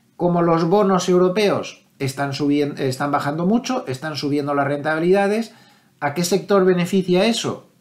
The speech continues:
Lo han acertado, al sectorial bancario, entonces, que es encima el predominante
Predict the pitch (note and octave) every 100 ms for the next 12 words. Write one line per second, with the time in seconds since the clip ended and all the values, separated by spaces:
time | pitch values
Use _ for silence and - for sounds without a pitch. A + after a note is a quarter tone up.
0 | - C#3+ D3+ B2+ A2+ - A2+ A2+ D3 -
1 | - _ _ D3 C3 D3 B2+ C#3 D#3+ E3+
2 | C#3 - A#2 A2+ C3+ C3 - A2 C#3 C#3
3 | E3+ E3+ - A#2+ B2+ C#3 D#3 F3+ G#3 G3
4 | C3+ C#3+ F3 F3 F#3 F#3 G3 G3+